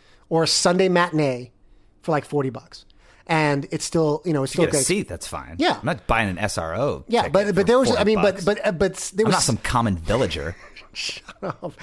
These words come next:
Speaker 1: But something happened, like, right before we got into the aughts, right before we got, like, ninety-eight, ninety-nine, where ticket prices just doubled.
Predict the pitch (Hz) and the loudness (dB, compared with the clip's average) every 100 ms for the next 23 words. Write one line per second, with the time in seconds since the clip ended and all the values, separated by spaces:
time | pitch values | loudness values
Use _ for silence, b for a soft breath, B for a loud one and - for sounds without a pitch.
0 | 294 311 285 - 403 427 220 202 240 233 | -10 -4 -4 0 2 2 2 2 2 4
1 | 190 165 156 156 b b b b - 196 | 2 4 0 -2 b b b b -6 0
2 | 180 190 135 196 214 233 247 202 170 175 | 0 0 2 4 4 2 2 2 4 4
3 | 170 170 143 - 156 143 - - - _ | 2 0 0 2 2 2 -2 -8 -8 _
4 | - 165 190 185 214 180 170 147 151 156 | -4 0 0 2 2 2 0 0 0 0
5 | 170 185 180 175 202 170 185 165 165 160 | 2 0 0 -2 0 -2 0 0 0 2
6 | 151 147 143 135 123 117 b b b 156 | 2 2 0 -2 -4 -10 b b b -4
7 | 151 214 214 - 160 151 147 - 135 123 | 0 0 0 2 2 2 -2 -6 -12 -14
8 | 113 156 123 - - | -2 -2 -2 -10 -20